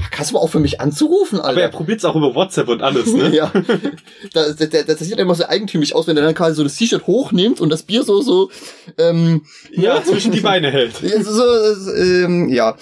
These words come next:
Speaker 1: Ich werde ihm mal kurz schreiben, dass, äh, warum er mich anruft.
Speaker 2: Das ist vollkommen in Ordnung.
Speaker 1: Ja.
Speaker 2: Ich find's lustig, dass wir tatsächlich jetzt auf so Drehstühlen sitzen gerade. Und da, und es passiert genau das, wo ich, wo ich befürchtet hatte, bei meiner letzten Aufnahme, dass es passiert, weswegen ich die Stühle ausgetauscht hatte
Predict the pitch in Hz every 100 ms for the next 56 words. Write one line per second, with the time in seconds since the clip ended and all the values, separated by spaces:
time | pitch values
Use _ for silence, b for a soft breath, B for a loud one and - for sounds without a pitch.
0 | B B 139 170 180 165 160 156 156 -
1 | - 127 160 151 147 170 131 - 135 131
2 | 127 135 147 120 - 123 139 147 202 -
3 | 123 - 127 - 127 123 110 107 107 104
4 | 104 135 135 147 180 - 190 156 156 170
5 | - 185 175 156 151 143 143 - 160 160
6 | 156 156 - 143 - 139 - 135 123 131
7 | - 123 202 240 - 120 107 107 107 101
8 | 113 104 107 107 151 B B B 156 156
9 | 156 - _ - 180 156 B - 190 185
10 | 220 196 247 - 180 196 214 202 185 170
11 | 175 180 180 170 165 165 160 202 208 196
12 | 185 185 185 180 147 139 143 143 143 156
13 | - 160 151 151 143 139 - 135 175 220
14 | 170 123 139 139 139 - 117 143 127 123
15 | 202 - - 110 104 - 104 151